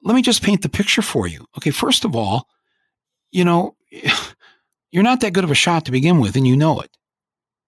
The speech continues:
All right? I'm not, I hate to tell tales out of school here, but it's, it's, <sighs> this is,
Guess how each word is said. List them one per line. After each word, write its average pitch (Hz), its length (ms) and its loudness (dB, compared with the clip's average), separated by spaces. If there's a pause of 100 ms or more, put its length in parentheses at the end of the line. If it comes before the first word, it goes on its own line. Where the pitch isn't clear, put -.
(400)
All 131 60 -4
right? 143 260 -2 (220)
I'm 165 80 2
not, 185 160 2 (420)
I 135 100 -6
hate 196 180 2
to - 60 -12
tell 170 200 -2
tales 160 300 0
out 120 100 0
of - 60 -2
school 196 260 2
here, 87 240 -4 (100)
but 101 180 -8 (680)
it's, - 680 -8
it's, - 280 -6
<sighs> - 460 -10 (880)
this - 180 -4
is, 147 140 0